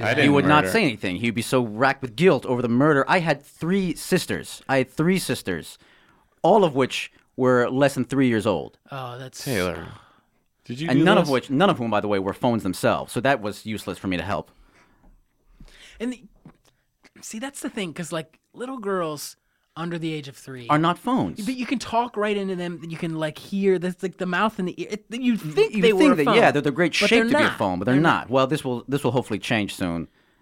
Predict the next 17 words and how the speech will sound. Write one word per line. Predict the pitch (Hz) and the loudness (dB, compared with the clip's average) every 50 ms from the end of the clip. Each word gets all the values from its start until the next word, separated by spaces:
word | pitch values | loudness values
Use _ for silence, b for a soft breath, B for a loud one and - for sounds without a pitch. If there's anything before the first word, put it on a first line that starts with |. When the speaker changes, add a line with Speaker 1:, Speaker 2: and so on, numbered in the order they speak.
| _ - | _ -4
Speaker 3:
uh, | - 101 95 | -2 0 0
with | 90 95 | 0 -2
the | - 98 | -4 -4
addition | 85 104 92 - 104 95 | -2 -2 -2 -2 -2 -2
of, | 87 82 78 - | -2 -4 -4 -6
of | - 92 85 | -6 -6 -6
the | 87 | -4
human | - 113 104 92 87 | -4 -2 -2 -2 -2
phone | - 127 113 104 95 | -2 0 0 0 0
app, | 90 85 78 92 | -2 -2 -4 -6
which | 90 - | -6 -4
I'm, | 87 85 82 80 - - | -4 -4 -4 -6 -8 -8
again, | 98 95 110 92 90 85 85 | -6 -4 -2 -2 -2 -4 -6
I'm, | 87 90 87 82 - | -6 -6 -8 -6 -6
I've | 90 92 | -6 -6
been | 76 87 87 | -6 -6 -8
spending | - - 101 92 87 82 82 | -6 -4 -4 -4 -2 -4 -6